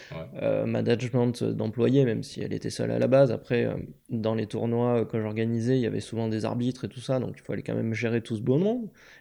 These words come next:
Speaker 2: et avoir la légitimité pour le faire, parce que du coup, euh, la plupart du temps, ils avaient mon âge, hein,
Speaker 1: Ouais,
Speaker 2: euh.
Speaker 1: t'étais jeune, ouais,
Speaker 2: Bah,
Speaker 1: ouais.
Speaker 2: j'avais vingt-quatre, euh, donc j'ai de vingt-quatre à vingt-neuf, donc, euh.
Speaker 1: Tu disais, c'était l'âge finalement des clients les plus vieux, euh.
Speaker 2: C'est ça, donc, euh,
Speaker 1: Ouais.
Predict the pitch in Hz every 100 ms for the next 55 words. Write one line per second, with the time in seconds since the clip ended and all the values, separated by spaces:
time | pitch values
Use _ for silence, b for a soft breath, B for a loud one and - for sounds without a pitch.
0 | - 117 110 117 117 117 117 - 117 117
1 | 117 110 113 196 233 - 107 101 - 117
2 | 113 - - - - - - 101 - 104
3 | 113 117 135 110 101 107 120 143 170 147
4 | 139 127 120 120 - 98 104 120 98 95
5 | 92 87 85 123 123 117 117 123 127 120
6 | 143 139 139 131 117 113 120 107 113 117
7 | 113 113 117 113 117 123 135 139 180 160
8 | 120 120 113 120 120 110 - 92 104 107
9 | - 92 98 - 92 92 101 87 - 90
10 | 95 85 90 87 98 95 87 82 85 127
11 | 156 143 123 123 110 - 127 95 - 123
12 | 123 120 -